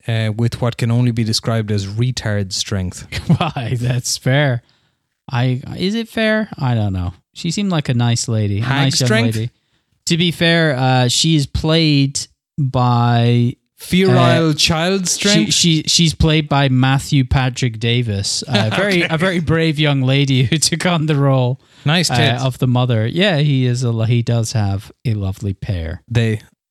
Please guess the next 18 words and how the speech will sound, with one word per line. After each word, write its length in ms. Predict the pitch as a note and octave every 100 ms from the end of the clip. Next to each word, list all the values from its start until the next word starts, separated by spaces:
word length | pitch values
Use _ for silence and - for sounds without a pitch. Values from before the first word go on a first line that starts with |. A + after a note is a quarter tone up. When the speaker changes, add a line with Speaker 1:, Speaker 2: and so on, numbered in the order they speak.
| _
Speaker 1:
um, 60 | -
Speaker 2:
They, 420 | A2 A2 B2 B2+
they 220 | G#2+ A2
does 320 | A2 G#2+ G#2+
have 180 | A#2+ G#2+
Speaker 1:
they 180 | A#2+ C3+
Speaker 2:
a 60 | E3
Speaker 1:
ha-, 100 | C3
Speaker 2:
lovely 320 | C3 - D#3+
pair. 340 | C3 C#3 G#2+ G2+
Speaker 1:
they, 380 | A2+ A#2+ C3 G#2
<laughs> 60 | -
they, 340 | A#2+ - E3 -
they, 580 | C3 C3 B2 C3+ C#3+ C#3
uh, 220 | C#3 B2+
has 340 | C3+ C3 A#2+
nice 280 | A#2 B2 A#2+
jugs. 440 | - C3+ B2 A2